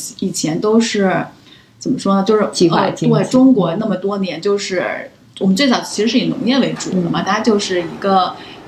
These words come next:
Speaker 1: 很，很，呃，好多村儿其实都是，好多村子都是一个姓啊这种。
Speaker 2: 嗯，嗯。
Speaker 1: 但是我觉得到现在的话，其实要是一个完全熟人社会，其实从实现上来说不太可能了。
Speaker 2: 嗯。
Speaker 1: 所以我觉得这个时候更多依赖的可能是真的是一个城市规划，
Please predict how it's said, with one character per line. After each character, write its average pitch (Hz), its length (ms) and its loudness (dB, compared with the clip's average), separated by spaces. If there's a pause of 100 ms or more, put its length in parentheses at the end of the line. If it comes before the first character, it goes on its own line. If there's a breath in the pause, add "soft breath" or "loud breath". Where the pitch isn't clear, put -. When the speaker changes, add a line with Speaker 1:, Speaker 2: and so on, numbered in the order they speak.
Speaker 1:
很， 190 240 -2
很， 240 140 0 (200)
呃， 247 140 2
好 185 160 0
多 202 140 0
村 220 220 0
儿 220 40 2
其 220 160 0
实 190 80 0
都 214 140 2
是， 220 220 -2
好 151 120 -2
多 196 80 4
村 254 200 6
子 233 80 2
都 233 100 2
是 220 80 6
一 170 140 -2
个 202 100 0
姓 285 380 0
啊 180 160 2
这 180 140 6 (100)
种。 156 160 -6
Speaker 2:
嗯， 175 100 -2
嗯。 170 60 -6 (360 loud breath)
Speaker 1:
但 277 100 6
是 262 60 8
我 185 80 4
觉 165 80 -2
得 185 120 -2
到 233 160 2
现 240 300 4
在 254 220 4
的 180 120 -4
话， 185 240 -4
其 180 240 -6
实 175 460 -4
要 220 180 2
是 214 200 -2
一 190 80 2
个 220 100 2
完 175 160 -2
全 214 160 0
熟 208 120 -2
人 190 100 -4
社 226 140 0
会， 196 160 2
其 190 260 -4
实 196 260 -2 (300 loud breath)
从 202 180 2
实 180 260 -2
现 285 240 2
上 208 100 4
来 170 120 -4
说 196 160 -2
不 170 200 -8
太 233 220 2
可 - 260 -8
能 156 140 -4 (120)
了。 180 180 -4
Speaker 2:
嗯。 185 240 0
Speaker 1:
所 254 120 4
以 - 20 6
我 214 60 4
觉 180 60 2
得 190 60 2
这 247 100 2
个 208 100 2
时 180 120 -4
候 180 60 0
更 196 180 -2
多 202 140 2
依 208 120 0
赖 190 180 -2
的 170 100 -6
可 - 160 -6
能 156 140 -2
是 190 120 -4
真 214 160 -4
的 208 120 0
是 202 180 -2
一 165 80 -2
个 190 180 2
城 175 200 -4
市 190 120 0
规 202 160 2
划， 220 340 0